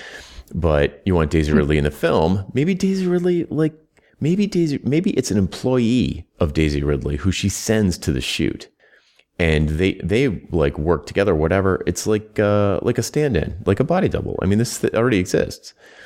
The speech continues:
Speaker 1: So, yeah, you, you go do it. And they go, they do the
Speaker 2: <laughs>
Speaker 1: thing,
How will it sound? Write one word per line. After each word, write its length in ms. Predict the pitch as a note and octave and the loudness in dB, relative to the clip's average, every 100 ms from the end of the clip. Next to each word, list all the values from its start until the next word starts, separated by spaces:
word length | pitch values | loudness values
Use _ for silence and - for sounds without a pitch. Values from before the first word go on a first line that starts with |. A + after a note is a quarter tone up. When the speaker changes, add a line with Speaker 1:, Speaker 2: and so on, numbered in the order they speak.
| - _ _ | -20 _ _
Speaker 1:
So, 160 | - G#2+ | -4 0
yeah, 200 | G#2+ A#2+ | 2 2
you, 280 | A2+ D#3 A#3+ - | 0 0 -2 0
you 180 | C#3+ A3+ | 0 2
go 160 | D2 | 0
do 160 | C#2+ - | 0 -4
it. 220 | G1+ - _ _ _ | -6 -12 _ _ _
And 240 | F2+ E2+ F2 | 0 2 2
they 60 | |
go, 300 | G#2+ F2+ E2 E2 | 2 2 4 4
they 100 | D#2 | 4
do 100 | F#2+ | 4
the 120 | G2 | 2
Speaker 2:
<laughs> 140 | - | 2
Speaker 1:
thing, 360 | D2+ D2 D2 D2+ | 2 4 2 0